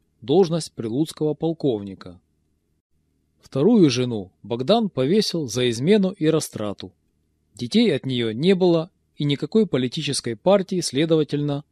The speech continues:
тоже. А третья жена Хмельницкого принадлежала к казачьему клану,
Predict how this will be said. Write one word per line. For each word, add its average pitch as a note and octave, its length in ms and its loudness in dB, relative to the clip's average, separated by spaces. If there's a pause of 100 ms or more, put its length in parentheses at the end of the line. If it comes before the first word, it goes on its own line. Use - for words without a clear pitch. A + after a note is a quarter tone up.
(120)
тоже. G2 420 -6 (880)
А G#2 160 -12
третья E3+ 400 0
жена A#2+ 320 -4
Хмельницкого A2+ 800 -8 (100)
принадлежала B2+ 680 -2
к - 80 -12
казачьему E3 580 -2
клану, A2+ 540 -4